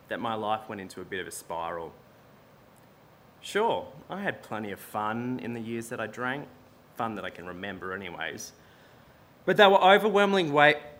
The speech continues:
overwhelmingly weighed down with so much crap. It was shit. I'm not gonna bore you with every single fuck up, but know they were numerous and frequent and destroyed relationships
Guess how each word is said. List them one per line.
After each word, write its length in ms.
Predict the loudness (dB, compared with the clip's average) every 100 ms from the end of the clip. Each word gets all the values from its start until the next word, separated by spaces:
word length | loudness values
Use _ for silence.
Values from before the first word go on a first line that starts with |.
| -4
overwhelmingly 720 | 0 2 2 2 2 0 -2
weighed 420 | -2 2 4 2 0
down 340 | 0 0 0
with 120 | -6
so 360 | -8 -4 -2 0
much 380 | -2 -6 -8 -14
crap. 420 | -10 -4 -4 -6 -20 -20 -20 -20 -20 -10
It 160 | -8 -6
was 100 | -6
shit. 420 | -6 -4 -6 -8 -16 -20 -20 -20 -20 -20 -20 -20 -20 -20 _ _ -20 -20 -20 _ -20 -20 -20 -20 -20 -4
I'm 160 | 0
not 180 | 4 4
gonna 140 | 2 0
bore 380 | 0 2 2
you 180 | 2 2
with 140 | 0 -4 -4
every 460 | -2 -2 -2 -2
single 420 | -2 -4 -2 -2
fuck 380 | -4 0 -2 0
up, 260 | -4 -4 -12 -20 _ -4
but 160 | -4 -2
know 380 | 0 4 2
they 160 | 2 0
were 100 | 0
numerous 880 | -4 -4 -2 0 0 -2 -6 -14 -18 _ -20 -20 -8
and 180 | -6 -6
frequent 680 | -10 -4 -4 -4 -6 -6 -8 -16 _ -10
and 120 | -8 -6
destroyed 460 | -10 -8 -6 -4
relationships 1000 | -4 -4 -4 -4 -6 -10 -10 -10 -10 -14